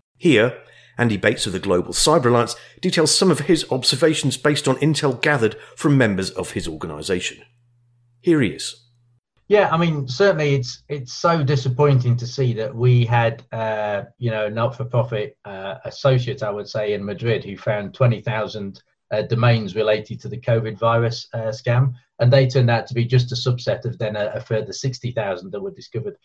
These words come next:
Speaker 2: So there has been a change of landscape. I mean, you know, the criminal fraternity, it never amazes me to think what, what they do to seize on opportunities, whether technological or, or in this case, global pandemic. So that has shifted the landscape a, a little bit.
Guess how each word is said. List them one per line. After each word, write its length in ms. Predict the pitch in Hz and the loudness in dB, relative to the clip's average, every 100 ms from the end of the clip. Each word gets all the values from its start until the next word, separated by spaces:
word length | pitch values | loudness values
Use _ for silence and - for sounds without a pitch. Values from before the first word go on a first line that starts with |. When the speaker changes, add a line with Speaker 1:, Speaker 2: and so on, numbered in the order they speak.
| _ _ - | _ _ -8
Speaker 2:
So 100 | - | 0
there 120 | 147 | 4
has 200 | 160 185 | 4 2
been 180 | - 131 | 4 4
a 80 | 123 | 4
change 280 | 123 117 104 | 4 2 0
of 80 | |
landscape. 480 | 104 107 - 104 98 - | -4 -6 -6 -6 -8 -4
I 60 | 127 | 2
mean, 320 | 127 120 - - - | 4 4 0 -10 0
you 60 | |
know, 100 | 135 | 2
the 120 | 131 127 | 4 2
criminal 340 | 160 139 131 | 4 4 4
fraternity, 640 | 123 123 139 127 120 113 | 2 2 4 4 2 0
it 160 | 127 127 | 0 2
never 300 | 135 127 123 | 4 4 4
amazes 480 | 120 120 120 113 101 | 6 6 6 4 -4
me 160 | 104 | -10
to 100 | - | -10
think 300 | 104 110 110 - | -8 -8 -8 -8
what, 200 | 117 - - | -6 -6 -6
what 240 | 113 - | -6 -4
they 100 | 110 | -4
do 240 | 120 110 | 0 -2
to 100 | - | -4
seize 300 | - 123 107 | -10 -6 -2
on 140 | 104 107 | -2 -2
opportunities, 720 | - 123 117 110 98 107 95 | -6 -6 -6 -6 -8 -10 -6
whether 220 | 110 104 | -4 -4
technological 880 | 98 123 117 107 110 107 - 110 110 - | -2 -2 -2 -2 -4 -6 -12 -10 -8 -4
or, 400 | 107 104 98 - _ _ | -4 -2 -4 -8 _ _
or 120 | 110 | -6
in 60 | 110 | -4
this 160 | 110 - | -6 -4
case, 240 | 104 95 | -4 -4
global 320 | 110 101 98 104 | -6 -6 -8 -10
pandemic. 440 | 98 107 98 87 _ _ - | -10 -8 -10 -12 _ _ -6
So 100 | 160 | 2
that 140 | 190 | 2
has 140 | 196 190 | 2 0
shifted 300 | 185 - 156 | -2 -2 -2
the 120 | 151 | 0
landscape 520 | 151 151 - 143 127 | 2 0 2 2 4
a, 120 | 131 123 | 2 4
a 40 | |
little 300 | 127 143 127 | 4 4 2
bit. 240 | 120 95 | 0 -4